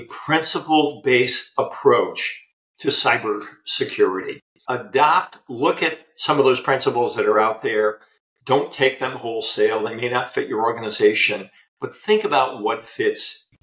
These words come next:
on, in your organization, in your team. Another thing, and I'm,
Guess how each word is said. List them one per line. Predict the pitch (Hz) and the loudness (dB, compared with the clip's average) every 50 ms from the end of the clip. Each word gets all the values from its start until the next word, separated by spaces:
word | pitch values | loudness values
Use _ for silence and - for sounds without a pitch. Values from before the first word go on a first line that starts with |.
| _ | _
on, | 110 110 107 101 98 98 98 - - | 2 4 4 4 4 2 -2 -4 -2
in | - 123 120 | 0 2 2
your | 120 120 113 | 2 2 4
organization, | 110 107 107 107 98 92 - - - 85 - - - - 82 85 87 - - | 2 2 0 -2 -6 -6 -2 -2 0 0 0 0 -2 -2 -4 -8 -10 -10 -8
in | 107 98 | -6 0
your | 95 98 98 98 | 2 2 2 0
team. | - - - - - - - _ _ _ - - - - _ _ - - _ - | -2 -8 -8 -8 -10 -10 -14 _ _ _ -20 -20 -20 -20 _ _ -20 -14 _ -4
Another | 135 139 156 170 175 180 175 139 | -2 2 2 2 4 2 2 0
thing, | - - 127 117 117 120 120 113 107 - - | -2 -4 -4 -4 -4 -6 -8 -10 -14 -10 -8
and | 117 113 113 110 110 107 - | -6 -4 -4 -6 -8 -6 -4
I'm, | 120 131 147 | -4 -4 -2